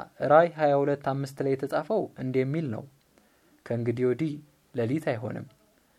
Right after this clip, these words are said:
ጌታ አምላክም በእነርሱ ላይ ያበራላቸዋልና የመብራት ብርሃንና የፀሐይ ብርሃን አያስፈልጋቸውም፣ ለዘላለም እስከ ዘላለም ይነግሳሉ።" እርሱም እንዲረዳው ከሞባይሌ ላይ የተጫነውን መጽሐፍ ቅዱስ ከፍቼ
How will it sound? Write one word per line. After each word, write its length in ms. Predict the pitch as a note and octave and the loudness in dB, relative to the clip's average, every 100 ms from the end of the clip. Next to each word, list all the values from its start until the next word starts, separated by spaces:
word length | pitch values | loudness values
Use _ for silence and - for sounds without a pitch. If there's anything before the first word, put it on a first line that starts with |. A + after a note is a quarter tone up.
| _ - | _ -10
ጌታ 260 | - A#2+ B2+ | -2 0 0
አምላክም 500 | A#2+ A#2 A2+ E3+ C#3+ - _ _ _ _ C#3 | 0 0 0 -2 -6 -10 _ _ _ _ -6
በእነርሱ 420 | A#2+ B2 A#2+ - B2 | -4 -2 -4 -4 -4
ላይ 120 | A#2+ | 0
ያበራላቸዋልና 1040 | A#2+ A#2 A#2 A2+ A2+ A2+ - A2+ A2+ C3 D3+ C3+ - _ _ _ _ - | 2 2 2 2 0 -2 -2 -2 -2 -2 -2 -4 -10 _ _ _ _ -6
የመብራት 460 | A#2 A#2+ C3 A#2+ A#2+ | -2 -2 0 0 0
ብርሃንና 480 | A#2+ A#2 A#2+ B2 D3+ A#2+ | -4 -4 -4 -2 -4 -4
የፀሐይ 400 | A#2 A#2 A#2+ A#2 | -4 -6 -4 -4
ብርሃን 320 | A#2 C3+ D3+ | -4 -4 -4
አያስፈልጋቸውም፣ 920 | A#2+ - - A2+ G#2+ G#2+ - G#2+ A2+ - _ _ _ _ _ - | -4 -4 -4 -4 -4 -6 -4 -8 -8 -18 _ _ _ _ _ -6
ለዘላለም 600 | B2 C3 B2 A#2+ D3 C#3+ - _ - | -4 -2 -2 0 0 -2 -12 _ -18
እስከ 280 | - C3+ A#2+ | -6 -2 2
ዘላለም 420 | A2+ A2+ C#3 C#3 | 2 2 2 -2
ይነግሳሉ።" 500 | A#2 A2 - G#2+ A2 C3+ - _ _ _ _ _ _ _ - | -4 -6 -8 -8 -8 -14 -16 _ _ _ _ _ _ _ -12
እርሱም 320 | - G3 G#3+ | -6 -2 0
እንዲረዳው 580 | G#3 F#3 C#3+ B2+ B2 C#3+ - _ - | 0 2 2 2 2 0 -4 _ -8
ከሞባይሌ 580 | - F3+ F3 D#3+ C#3+ C3+ | -2 0 2 4 4 2
ላይ 160 | B2 B2 | 0 0
የተጫነውን 680 | C#3+ D3 D3+ C3+ A#2 A2 A2+ | 0 -2 -4 -2 0 -2 -2
መጽሐፍ 380 | B2+ - A#2 - | -4 -6 -12 -10
ቅዱስ 300 | - A2+ A2+ | -8 -8 -8
ከፍቼ 340 | - A2 - | -8 -10 -10